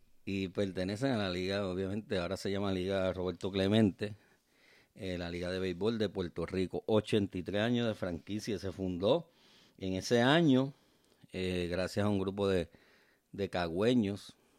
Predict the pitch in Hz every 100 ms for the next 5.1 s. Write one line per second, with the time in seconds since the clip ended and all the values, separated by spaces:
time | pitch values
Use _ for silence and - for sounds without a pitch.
0 | - 85 82 85 87 92 92 87 - 87
1 | 85 90 98 92 104 95 95 110 _ _
2 | _ _ _ _ _ - 87 - 80 -
3 | 120 - _ - 87 85 82 82 90 95
4 | 90 90 - 71 60 55 - - 92 87
5 | 85